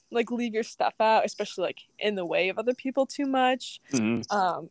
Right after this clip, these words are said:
Speaker 1: and I'd say it just kinda makes it a lot easier. Or, like, we all pitch in for cleaning. Like, if you see something that needs done,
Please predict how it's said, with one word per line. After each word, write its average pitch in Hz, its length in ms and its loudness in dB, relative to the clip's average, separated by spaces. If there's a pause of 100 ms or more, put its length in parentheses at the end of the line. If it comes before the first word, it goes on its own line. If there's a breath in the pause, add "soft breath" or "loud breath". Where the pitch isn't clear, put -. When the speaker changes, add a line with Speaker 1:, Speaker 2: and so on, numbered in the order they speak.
Speaker 1:
and 233 100 4
I'd 214 180 2
say 202 260 0
it 190 80 -6
just 208 160 -6
kinda 196 180 -4
makes 185 240 -4
it 190 40 0
a - 20 2
lot 180 180 6
easier. 175 400 0
Or, - 40 10
like, 294 120 10
we 302 120 6
all 220 120 8
pitch - 260 -6
in 208 140 -4
for 220 140 -4
cleaning. 190 520 -6
Like, 185 160 -6
if 233 120 0
you 226 80 0
see - 240 -8
something 247 380 -2
that 262 60 0
needs 269 220 -2
done, 269 360 6